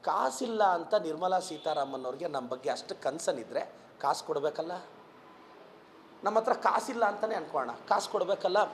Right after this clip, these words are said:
ನನಗೆ ಭಾಳ ನೋವಾಗ್ತಿದೆ. ಆನರಬಲ್ ನಿರ್ಮಲಾ ಸೀತಾರಾಮನ್ madam ji, it's not a fair budget. ನಿಮ್ಮಿಂದ ನಾವು ಇದು ನಿರೀಕ್ಷೆ ಮಾಡಿರಲಿಲ್ಲ. ಏನಾದರೂ ಕೇಳೋಕ್ಕೆ ಹೋದರೆ ನಾನು ಈರುಳ್ಳಿ ತಿನ್ನಲ್ಲ, ಬೆಳ್ಳುಳ್ಳಿ ತಿನ್ನಲ್ಲ ಅಂತಾರೆ,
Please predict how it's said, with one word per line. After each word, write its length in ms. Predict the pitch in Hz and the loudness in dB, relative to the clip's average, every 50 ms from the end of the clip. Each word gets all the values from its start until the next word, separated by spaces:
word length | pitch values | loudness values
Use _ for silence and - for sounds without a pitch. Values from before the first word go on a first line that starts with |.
| - - - - - - - - | -8 -14 -16 -18 -18 -16 -6 -2
ನನಗೆ 240 | 196 240 247 - - | -2 -2 -2 0 2
ಭಾಳ 180 | 139 147 185 208 | 2 4 4 4
ನೋವಾಗ್ತಿದೆ. 640 | 214 202 165 175 190 180 170 - - 165 156 160 170 | 2 2 0 2 4 4 2 2 -2 -4 -2 0 0
ಆನರಬಲ್ 600 | 151 127 143 170 208 214 208 196 175 196 175 165 | 2 4 4 2 4 2 0 0 0 0 0 0
ನಿರ್ಮಲಾ 320 | 160 160 165 180 180 185 | 0 0 0 4 4 4
ಸೀತಾರಾಮನ್ 600 | 180 - - 156 - 160 147 143 147 143 131 123 127 | 4 2 -2 -2 0 0 0 0 -2 -4 -4 -2 -2
madam 320 | 127 131 143 143 139 123 | 0 0 0 -2 -4 -6
ji, 100 | 123 120 117 - - - - - - - | -10 -12 -12 -14 -18 -20 -20 -20 -14 -10
it's 160 | 147 - - 151 | -10 -10 -6 -4
not 260 | 151 165 - 180 156 | -6 -4 -4 -6 -8
a 0 | - - | -6 -4
fair 220 | 143 139 139 123 - | -2 -2 -2 -2 -4
budget. 460 | 120 113 - - 123 120 - - - - - - - - - - - | -8 -10 -8 -10 -10 -10 -10 -12 -14 -14 -16 -18 -18 -18 -20 -12 -6
ನಿಮ್ಮಿಂದ 320 | 170 196 202 190 185 190 | -6 -2 -2 -2 0 2
ನಾವು 260 | 202 190 185 160 151 | 0 2 2 0 0
ಇದು 140 | 147 139 165 | -2 -4 -6
ನಿರೀಕ್ಷೆ 460 | 160 147 139 143 156 151 - - 175 | -6 -6 -6 -6 -6 -8 -8 -6 -6
ಮಾಡಿರಲಿಲ್ಲ. 640 | 147 127 127 139 160 185 180 135 135 131 123 120 123 - - - - - - - - - - - - - - - - - | -2 0 0 0 0 0 -2 -4 -6 -8 -6 -6 -6 -6 -8 -10 -16 -18 -18 -18 -18 -18 -18 -16 -16 -16 -16 -14 -10 0
ಏನಾದರೂ 360 | 165 208 226 233 214 208 202 190 | 2 4 6 6 4 4 2 -2
ಕೇಳೋಕ್ಕೆ 440 | - - 208 208 202 190 196 202 | 0 2 4 4 4 4 4 0
ಹೋದರೆ 200 | 180 170 180 185 | 0 2 2 2
ನಾನು 180 | 185 185 160 156 | 2 2 0 0
ಈರುಳ್ಳಿ 300 | 170 175 175 180 170 165 | -2 -2 -2 -2 -2 -2
ತಿನ್ನಲ್ಲ, 400 | 165 - 156 147 139 139 143 143 | -4 -6 -6 -4 -2 0 0 -2
ಬೆಳ್ಳುಳ್ಳಿ 380 | 139 131 131 135 139 139 135 127 | -2 -2 -6 -6 -4 -6 -6 -8
ತಿನ್ನಲ್ಲ 360 | 127 139 123 123 117 113 110 | -10 -10 -10 -8 -8 -6 -6
ಅಂತಾರೆ, 420 | 107 107 120 120 - 117 104 110 | -6 -6 -8 -8 -10 -10 -10 -10